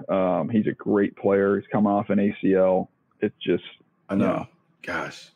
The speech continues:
Speaker 1: whatever they
Speaker 2: Good
Speaker 1: need.
Speaker 2: point.
Speaker 1: So, so this is, I have my top one fifty that's posting today. So my, my final rankings there, I go to one fifty. And I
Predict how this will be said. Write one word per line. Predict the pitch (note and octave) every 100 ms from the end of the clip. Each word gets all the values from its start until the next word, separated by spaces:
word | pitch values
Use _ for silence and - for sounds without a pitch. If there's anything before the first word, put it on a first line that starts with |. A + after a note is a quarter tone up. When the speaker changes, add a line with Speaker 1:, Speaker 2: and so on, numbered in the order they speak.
| _
Speaker 1:
whatever | - A2 G2+ G2
they |
Speaker 2:
Good | G2
Speaker 1:
need. | G2+
Speaker 2:
point. | - -
Speaker 1:
So, | C#3 A#2 - -
so | C3+
this | G3+
is, | E3 C3 B2+
I | C#3+
have | E3+
my | D3+
top | C#3 D3 C#3+
one | C#3+ A#2+ -
fifty | A2+ -
that's | F#2+ -
posting | - G2+ - -
today. | - E2+ C#2 -
So | E2
my, | C#2+ C#2 - -
my | C#3 -
final | A2 A2+ G2+
rankings | G2 F#2 F#2+ -
there, | F2 D#2+
I |
go | - F2+
to | D#2
one | F2 E2+
fifty. | - D#2+ - - B2+ -
And | B2 G#2+ G2+ - _ -
I | G2+ A#2